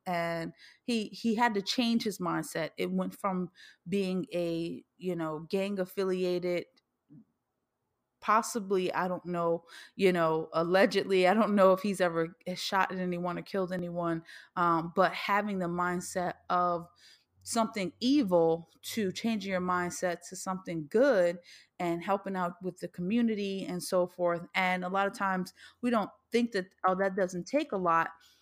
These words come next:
Um, but it really does. It takes a lot to change your complete self from being this person that was okay t-, with shooting someone, okay with killing someone, okay with, um,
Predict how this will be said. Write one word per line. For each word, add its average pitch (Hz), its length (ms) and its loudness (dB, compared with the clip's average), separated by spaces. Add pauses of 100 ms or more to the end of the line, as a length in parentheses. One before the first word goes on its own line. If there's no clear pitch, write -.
(220)
Um, 170 560 2
but 226 140 6
it 190 100 0
really 240 340 4
does. 190 440 4
It 180 100 -2
takes 220 400 -2
a 180 140 2
lot 175 480 6 (340)
to 185 140 -2
change 196 640 -2
your 180 300 0
complete 190 600 -6
self 175 600 2
from 175 580 4
being 208 300 -2
this 185 180 -2
person 208 520 -2
that 175 280 -2
was 175 460 0 (500)
okay 214 380 0
t-, - 260 -8
with 175 240 -6
shooting 226 380 -2
someone, 180 500 -2
okay 170 320 -4
with 196 140 -4
killing 190 280 -6
someone, 175 500 -4
okay 185 360 -2
with, 175 360 -2 (480)
um, 165 420 2